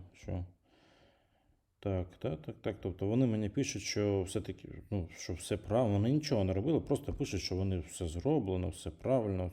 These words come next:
Ну, ну, мене це трохи обурило, що вони не хочуть навіть подивитись. Е, бо там написано: от мій скріншотик, якщо я його відкрию. О. Там написано, бачите,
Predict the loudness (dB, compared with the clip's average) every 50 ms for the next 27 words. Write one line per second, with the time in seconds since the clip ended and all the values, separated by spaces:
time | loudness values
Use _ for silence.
0 | -6 -8 -8 -6 -4 -4 -4 -4 -6 -8 -8 -10 -10 -12 -14 -16 -20 -20 -20 -20
1 | -20 -20 _ _ _ _ _ -4 -2 0 2 2 0 0 -2 -4 -4 -2 -2 -2
2 | -2 -2 -2 0 0 2 2 4 4 2 2 0 -2 0 0 0 0 0 -2 -2
3 | -4 -4 -4 -4 -2 -2 0 -2 -2 -2 -2 -2 0 0 0 0 -2 -4 -6 -8
4 | -10 -16 -20 -20 -20 -20 -20 -20 -20 -20 -20 _ _ -16 -10 -8 -6 -4 -4 -2
5 | -2 0 2 2 2 2 2 2 2 2 2 2 0 -6 -6 -4 -2 -2 -2 -2
6 | -4 -6 -6 -6 -6 -4 -4 -4 -6 -6 -6 -4 -4 -4 -4 -6 -6 -8 -8 -6
7 | -6 -6 -6 -6 -8 -14 -16 _ _ _ _ _ _ -18 -12 -12 -10 -8 -8 -6
8 | -6 -6 -8 -10 -12 -12 -8 -8 -6 -6 -6 -8 -10 -12 -16 _ _ _ _ _
9 | _ _ _ _ -14 -12 -12 -12 -14 -16 _ -20 -20 -20 -20 -20 -20 _ _ 0
10 | 0 2 2 2 0 2 0 0 0 0 -2 -2 0 0 0 0 0 0 0 0
11 | 0 0 -2 -4 -2 -2 -2 -2